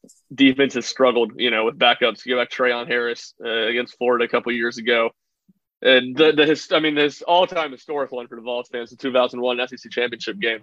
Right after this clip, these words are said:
uh, when Matty Mock came in and just torched the Vols on the quarterback draw and raw, or kept them from going on, uh, and facing Miami in a national championship game. So, uh,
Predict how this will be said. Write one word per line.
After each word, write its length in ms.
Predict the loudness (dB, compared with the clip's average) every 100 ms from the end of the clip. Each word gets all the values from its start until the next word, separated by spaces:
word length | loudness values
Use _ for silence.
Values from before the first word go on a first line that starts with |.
| _
uh, 220 | 0 2 2
when 180 | 0
Matty 240 | 0 0 0
Mock 260 | -2 -6 -2
came 220 | -4 -2
in 160 | -6 -8
and 160 | -10 -6
just 260 | -8 -10 -10
torched 340 | 2 4 4 2
the 80 |
Vols 260 | 2 2 2
on 60 | -4
the 80 |
quarterback 440 | 0 0 0 -2 -4
draw 280 | -2 -2 -4 _ _ -8
and 400 | -2 0 0 -6 _ _ -2
raw, 300 | 4 4 4
or 280 | 2 0 -4 _ _ _ _ _ _ _
kept 240 | 2 2 2
them 160 | -4
from 160 | -4 -6
going 300 | -2 0 0
on, 280 | -2 -4 -8 -8
uh, 40 |
and 320 | -6 -4 -8 _ _
facing 300 | -4 -4 -6
Miami 340 | -8 -6 -8 -8
in 60 |
a 40 | -8
national 280 | -10 -10
championship 440 | -8 -8 -8 -12 -6
game. 280 | -4 -4 -6
So, 200 | -4 -4
uh, 800 | -6 -20 _ _ _ -18 -12